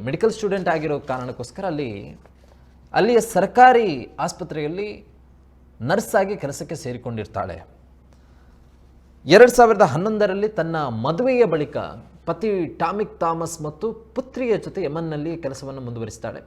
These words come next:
ಅಂದ್ರೆ ಎರಡ್ ಸಾವಿರದ ಎಂಟರಲ್ಲಿ ಆಕೆ ಅಲ್ಲಿ ಕೆಲಸಕ್ಕೆ ಜಾಯಿನ್ ಆಗಿರ್ತಾಳೆ. ನಂತರ ಕೇರಳಕ್ಕೆ ವಾಪಸ್ ಬರ್ತಾಳೆ. ಕೇರಳಕ್ಕೆ ವಾಪಸ್ ಬಂದ ಬಳಿಕ ಆಕೆ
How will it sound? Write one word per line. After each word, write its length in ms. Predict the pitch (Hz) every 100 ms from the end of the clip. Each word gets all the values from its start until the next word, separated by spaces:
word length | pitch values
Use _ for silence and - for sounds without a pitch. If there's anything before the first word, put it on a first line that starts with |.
| -
ಅಂದ್ರೆ 180 | 156 131
ಎರಡ್ 160 | 131 135
ಸಾವಿರದ 220 | 156 151
ಎಂಟರಲ್ಲಿ 460 | 135 160 165 160
ಆಕೆ 220 | 143 135 143
ಅಲ್ಲಿ 180 | 131
ಕೆಲಸಕ್ಕೆ 380 | 120 127 131 -
ಜಾಯಿನ್ 260 | 113 131 143
ಆಗಿರ್ತಾಳೆ. 580 | 135 127 127 131 151 -
ನಂತರ 260 | 127 139
ಕೇರಳಕ್ಕೆ 520 | 135 - 131 143 139
ವಾಪಸ್ 420 | 131 117 127 143 139
ಬರ್ತಾಳೆ. 400 | 123 131 123 - - - - - - - - -
ಕೇರಳಕ್ಕೆ 400 | 175 196 202 196
ವಾಪಸ್ 460 | 147 147 180 180
ಬಂದ 240 | 127 160 202
ಬಳಿಕ 300 | 165 135 90 90 - - - - - - -
ಆಕೆ 560 | 180 190 220 247 -